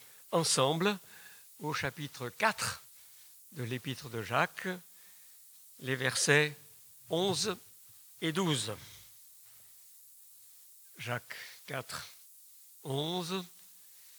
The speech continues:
je lis dans la traduction de la Bible à la Colombe. « Ne médisez pas les uns des autres, frères. Celui qui médit d'un frère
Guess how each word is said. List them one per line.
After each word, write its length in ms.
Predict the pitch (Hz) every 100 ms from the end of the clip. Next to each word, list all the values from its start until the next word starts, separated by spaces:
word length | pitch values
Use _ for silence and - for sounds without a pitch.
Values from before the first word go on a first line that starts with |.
| - - - - -
je 100 | 120
lis 240 | 110 127
dans 100 | 120
la 120 | 113
traduction 600 | 110 123 117 - 139 127 110
de 120 | 117
la 200 | 110 113
Bible 240 | 127 131
à 40 | 120
la 140 | 123
Colombe. « 520 | - 127 117 110 110 101 - - - - - - - - - - - - - - - -
Ne 120 | 165
médisez 560 | 156 175 196 220 180 160
pas 320 | - 156 127 - - - - - -
les 240 | 143 139 123
uns 100 | 131
des 260 | 135 117
autres, 300 | 135 131 139
frères. 400 | 117 131 139 139 123 - - - - - - - - - - - - - -
Celui 420 | - 151 175 180
qui 160 | - 135
médit 360 | 160 202 202
d'un 200 | 165 156
frère 440 | - 247 202 131